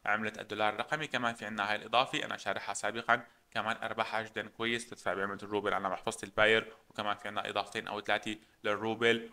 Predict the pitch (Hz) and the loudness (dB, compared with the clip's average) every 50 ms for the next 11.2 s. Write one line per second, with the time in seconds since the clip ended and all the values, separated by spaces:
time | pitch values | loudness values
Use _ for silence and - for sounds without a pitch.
0 | - _ 113 110 - 113 107 107 104 107 - 110 107 107 - - - 107 104 101 | -12 _ -10 -4 -2 -2 0 0 0 -2 -2 -4 -4 -4 -4 -4 -6 -6 -2 2
1 | 104 104 104 - 113 113 104 113 110 - - 110 107 104 - 107 - - 95 95 | 4 4 4 2 -2 -4 -4 -4 -6 -4 -2 -4 -4 -4 -6 -10 -4 0 0 0
2 | 98 95 - - 113 - 104 - - 113 117 120 117 - - - _ - 117 120 | 0 0 -2 -4 -4 -4 -6 -2 2 4 4 4 2 -2 -14 -20 _ -4 -2 -2
3 | 113 - 127 117 113 113 - - 110 104 104 - 113 110 110 - 113 110 110 - | 0 2 0 0 0 -2 -6 -6 -4 -4 -4 -4 -4 -4 -2 -2 -2 -4 -4 -4
4 | - _ _ - 113 - - 113 107 110 110 107 110 107 - - 110 - 117 107 | -10 _ _ -10 -10 -4 -4 -4 -2 0 -2 2 2 2 2 2 0 -4 -4 -2
5 | 101 92 95 101 - - 107 - - 104 107 107 - - - 120 135 156 160 - | -2 -2 -2 -4 -4 -6 -8 -6 0 6 6 6 6 6 -6 -6 -2 0 6 6
6 | 160 156 160 - - - - _ _ 151 165 180 175 156 139 131 - - 127 - | 6 6 6 0 -12 -18 -20 _ _ 4 4 4 4 0 -2 -6 -6 -6 -8 -8
7 | - 120 - 131 139 139 135 - - - - _ - 113 113 - - 135 135 - | -8 -4 4 6 6 6 6 2 -10 -16 -18 _ -6 -6 -2 6 6 6 6 4
8 | 139 117 - 117 110 104 - - 120 117 - 95 101 101 98 - 110 113 113 113 | -4 -6 -4 0 0 0 0 0 -4 -2 0 -2 -2 -2 -2 -4 -8 -8 -8 -8
9 | 113 110 - - 110 113 107 104 101 104 107 110 107 104 104 104 104 - - 104 | -8 -8 -8 -6 -6 -6 -4 -6 0 2 4 4 4 2 -2 -8 -12 -12 -10 -6
10 | 101 101 101 101 101 101 98 - - 101 95 95 101 95 - - 107 104 104 107 | -4 -4 -4 -2 -2 -4 -4 -4 -12 -14 -12 -12 -12 -14 -10 -6 -6 -2 0 0
11 | 107 107 107 | 0 0 -2